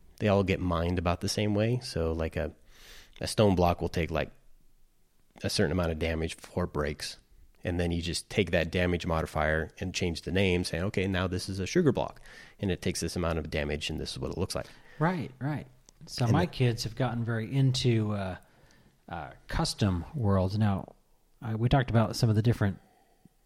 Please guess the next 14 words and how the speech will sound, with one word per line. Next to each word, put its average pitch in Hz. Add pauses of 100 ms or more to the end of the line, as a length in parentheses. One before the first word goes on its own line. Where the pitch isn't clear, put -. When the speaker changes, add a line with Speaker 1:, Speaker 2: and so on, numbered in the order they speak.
(160)
Speaker 2:
uh, 107
platforms 113
that 98
my 98
children 98
play 107
on. 98
Well, 98 (540)
um, 101 (220)
because 143
you 175
can 127
hot 143
seat, 117